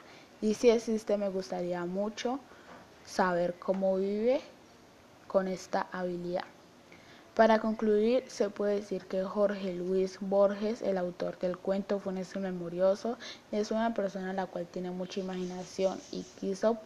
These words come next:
aprovecharla resaltando de cierta manera la importancia y la utilidad de la memoria en nosotros los seres humanos, ya que esta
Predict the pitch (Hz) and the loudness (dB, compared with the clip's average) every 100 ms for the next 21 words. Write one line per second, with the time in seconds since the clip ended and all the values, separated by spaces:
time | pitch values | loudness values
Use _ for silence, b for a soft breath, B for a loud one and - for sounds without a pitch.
0 | - - 185 185 180 175 - 196 202 226 | -8 -2 -2 2 2 2 0 -4 0 0
1 | 220 208 190 175 170 175 180 190 185 170 | 2 0 -2 -4 -4 -4 0 0 0 -4
2 | - 180 175 175 175 196 190 - 180 - | -4 -4 -4 -4 -4 -4 -4 -6 -6 -4
3 | 196 208 233 - 214 196 214 220 220 220 | -4 -2 -4 -4 -4 -2 -2 -2 -2 0
4 | 226 220 220 B B - 202 190 185 180 | 2 2 0 B B -2 2 4 2 -2
5 | 175 185 180 - - B B B 208 208 | 2 4 4 0 -8 B B B -2 0
6 | 196 196 214 226 226 220 190 196 202 190 | 0 -2 0 0 0 -2 -2 -2 -4 -6
7 | 185 196 220 226 196 190 196 196 - - | -6 -2 -2 0 -2 -2 -2 -4 -6 -4
8 | 208 208 | -2 -2